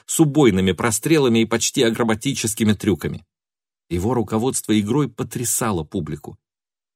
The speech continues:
Он орал, костерил, угрожал, бесновался.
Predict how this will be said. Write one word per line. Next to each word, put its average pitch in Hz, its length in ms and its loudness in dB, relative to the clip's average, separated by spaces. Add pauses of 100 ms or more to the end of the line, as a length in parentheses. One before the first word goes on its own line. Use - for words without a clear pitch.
Он 135 240 4
орал, 123 440 0
костерил, 143 720 4
угрожал, 135 720 2
бесновался. 147 920 0